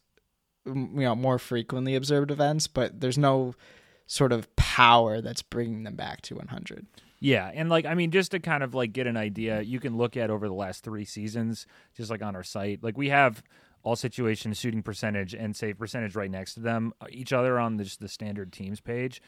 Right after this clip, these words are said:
Speaker 2: And, like, over, well, not including this year, but the three prior seasons, the Lightning are, like, one oh one point five P D O. And so, I mean, yeah, that might, that's not super high, but, like,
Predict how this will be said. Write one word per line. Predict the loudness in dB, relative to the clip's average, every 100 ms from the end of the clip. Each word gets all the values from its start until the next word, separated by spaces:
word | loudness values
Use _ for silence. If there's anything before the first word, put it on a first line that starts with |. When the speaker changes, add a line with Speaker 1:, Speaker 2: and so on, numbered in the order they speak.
| -20 _ -6
Speaker 2:
And, | -2 2
like, | 2 2 -4 _ _
over, | 2 4 4 4 0 _
well, | 0 0
not | 2 0
including | 0 0 0 2 2
this | 0 2
year, | 0
but | 0 -2
the | -4
three | -4 -6
prior | -2 0 0 -2
seasons, | -4 -4 -4 -2
the | -2
Lightning | -2 -2 0 -2
are, | 0 -2
like, | -4 -8
one | -6 -2 2
oh | 2
one | 2 0 -2
point | -4 -6 -6
five | -8 -6 -8 -10
P | -6 -4
D | 0
O. | 2 2 0 _ -20 -20 _ -4
And | 4 4 4 0
so, | 4 6
I | 6
mean, | 4 2 0 _ _ _ _ _ _ _ _ -2
yeah, | 2 4
that | 2 2
might, | -2 2
that's | 0 2
not | 0 0
super | -2 -4 -2 -2
high, | 0 2 2 0
but, | -4 0 0 0
like, | -2 -2